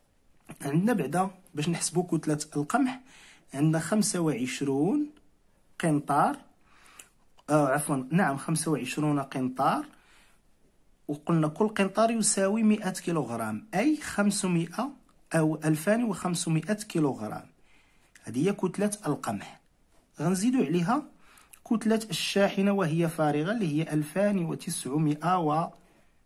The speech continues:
وخمسون. إذن هذه كتلة الشاحنة والقمح.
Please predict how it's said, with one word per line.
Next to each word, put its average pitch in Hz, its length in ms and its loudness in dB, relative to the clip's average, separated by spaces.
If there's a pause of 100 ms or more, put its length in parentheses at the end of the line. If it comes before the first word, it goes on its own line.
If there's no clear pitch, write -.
(240)
وخمسون. - 600 -2 (460)
إذن 107 200 -10
هذه 113 220 -4
كتلة 151 680 -4 (480)
الشاحنة 135 720 -4
والقمح. 165 880 -2